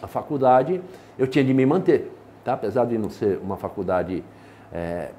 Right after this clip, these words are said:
paga, você tem livro, você tem alimentação e tudo. Então, o primeiro ano foi difícil a adaptação. A gente era obrigado a comer arroz, feijão,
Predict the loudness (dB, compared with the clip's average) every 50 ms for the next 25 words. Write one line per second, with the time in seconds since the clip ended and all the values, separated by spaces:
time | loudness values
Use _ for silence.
0 | 2 6 6 6 6 4 2 0 -2 -2 -4 -6 -4 -2 -2 -2 0 2 2 4
1 | 4 4 4 4 2 -2 -4 -4 -4 -2 -2 -2 -2 -2 -2 -2 -2 -2 -2 -4
2 | -4 -4 -4 -2 -2 0 0 -2 -2 -4 -4 -6 -6 -6 -6 -10 -8 -6 -6 -4
3 | -4 -4 -4 -6 -8 -10 -14 -16 -10 -8 -6 -4 -2 0 2 4 4 4 4 2
4 | 0 0 0 0 0 0 -4 -8 -6 -6 -4 -4 -4 -4 -4 -2 -2 -2 -4 -4
5 | -6 -8 -8 -8 -6 -4 -4 -2 -2 -4 -6 -8 -14 -18 -20 -20 -20 -20 -20 -20
6 | -20 -14 -12 -8 -6 -4 -4 -2 0 2 2 4 4 4 2 0 0 0 2 4
7 | 4 4 4 4 2 2 2 0 -6 -12 -6 -4 -2 0 2 2 2 2 4 4
8 | 4 4 4 2 2 2 2 2 2 2 2 2 2 -2 -4